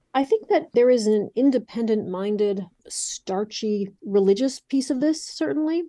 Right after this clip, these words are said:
That you have a, people who are schooled in the idea that churches do not need leaders and states do not need kings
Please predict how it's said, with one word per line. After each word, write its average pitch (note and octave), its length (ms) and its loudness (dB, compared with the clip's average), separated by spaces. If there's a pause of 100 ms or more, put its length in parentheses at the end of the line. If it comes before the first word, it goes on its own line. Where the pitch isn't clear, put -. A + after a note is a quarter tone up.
That - 160 -8
you G#3 120 -2
have G#3 160 -4
a, F#3+ 80 -4 (180)
people A3 240 -6
who G#3 120 0
are F#3+ 80 2
schooled G3+ 520 2
in F#3+ 280 2 (520)
the G3 220 -2
idea F#3+ 340 0
that F#3 300 -6
churches G#3 360 -6
do F#3+ 120 -2
not F#3+ 200 -4
need G3 180 0
leaders F#3+ 440 0
and F#3+ 100 -8
states F#3+ 320 -8
do F#3+ 100 -8
not F#3 180 -6
need F#3+ 180 -2
kings A#3+ 580 -6